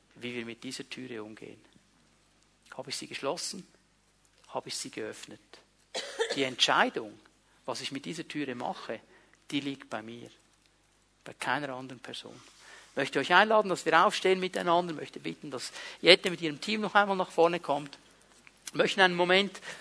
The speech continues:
in die Gegenwart Gottes gehen. Und während wir vor ihm stehen, bevor wir ihm noch einmal ein Lied zusingen, möchte ich dich einladen,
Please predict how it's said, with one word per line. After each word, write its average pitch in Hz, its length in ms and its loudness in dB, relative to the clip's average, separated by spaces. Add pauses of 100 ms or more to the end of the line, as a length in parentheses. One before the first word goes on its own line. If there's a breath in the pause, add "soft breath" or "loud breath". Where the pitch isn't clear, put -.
in 156 140 -4
die 151 80 0
Gegenwart 185 440 6
Gottes - 440 6
gehen. 196 320 4 (1400)
Und 160 100 2
während 190 300 6
wir 208 180 6
vor 208 220 6
ihm 214 160 0
stehen, 180 480 4
bevor 180 400 4
wir 185 200 10 (360 loud breath)
ihm 185 180 0
noch 180 180 2
einmal 190 320 10
ein 151 180 8
Lied 214 300 0
zusingen, 185 640 -2 (680 loud breath)
möchte 226 280 4
ich 214 80 -2
dich 180 220 2
einladen, 139 640 6